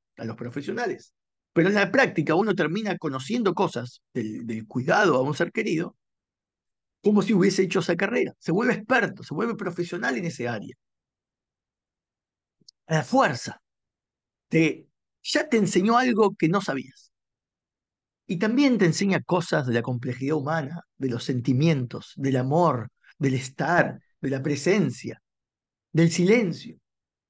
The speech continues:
de muchas áreas que el, tu ser querido con Alzheimer atraviesa y que uno las ve, del olvido, de la importancia de la memoria, de la importancia de reconocer a los demás, de comunicar cuando lo pierden el habla,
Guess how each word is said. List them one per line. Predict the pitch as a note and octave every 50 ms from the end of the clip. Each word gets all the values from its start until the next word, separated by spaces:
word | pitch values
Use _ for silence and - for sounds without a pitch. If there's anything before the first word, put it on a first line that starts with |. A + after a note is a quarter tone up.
| _ _ -
de | D3 C#3 D#3 D#3+
muchas | F3+ G3 B3 C#4+ - A3 D#3+ -
áreas | G#3+ G#3+ G#3 -
que | - - D3
el, | C3+ C#3 C#3 - - _ _ _ _ _ _ _ _ _ _
tu | _ - C#3
ser | - A#3+ A3+ -
querido | - E3 G3+ G#3+ G3+
con | G3+ C3+
Alzheimer | B2+ B2 A#2+ B2 - G3 G#3+ D#3+ C3+ B2+ - - _ _ -
atraviesa | - D3 B2+ E3 D3 D3+ F#3 A#3+ D#4+ F#4 - - F#3+ F#3 - _ _ _ _ _ _ _ _ _ -
y | -
que | A#2+ -
uno | C3 D3
las | C3+ B2 A#2+
ve, | D3+ B3+ B3 - - _ _ _ _ _ _ _ _ _ _ _ _ _ _ _ _ _ _
del | - C3 A#2
olvido, | G#2+ A#2 A#2+ A#2+ F3 C4 C#4 G#3+ D#3
de | B2 B2+
la | C3
importancia | B2 A#2 B2+ B2 - F3+ E3 D#3 - C#3+
de | A2 A#2
la | A#2+
memoria, | C3 C#3 F3 B3+ B3 A#3 F#3+ D#3 B2+
de | A#2+
la | B2
importancia | B2+ B2 C#3 B2+ B2+ B2 - F3 G3 G3 F#3 F3 - - C3+ C3 B2 - - - - - -
de | D#3 D3
reconocer | C#3 C#3+ C#3+ - D#3 D3 D3 C#3 - - G3+ A#3 C4+ B3 G3+ B2 - _ -
a | B2+ C3
los | C#3 C3 C3
demás, | B2+ B2+ C3+ E3+ A3 B3 A3 - - - - - _ _ _ _ _ _ _ _ _ _ _ _ _ _ -
de | E3 E3
comunicar | E3 E3 F3 F#3+ F#3+ F#3+ E3+ F3 G#3+ A#3 C4 C#4 C4 G3+ E3 - _ _ _
cuando | - D#3 D3 D3+ D#3+
lo | D#3 C3+ -
pierden | E3+ E3+ F3 E3+ E3 E3 D#3
el | D#3 D#3+
habla, | E3+ F3 D#3+ C3+ C3 B2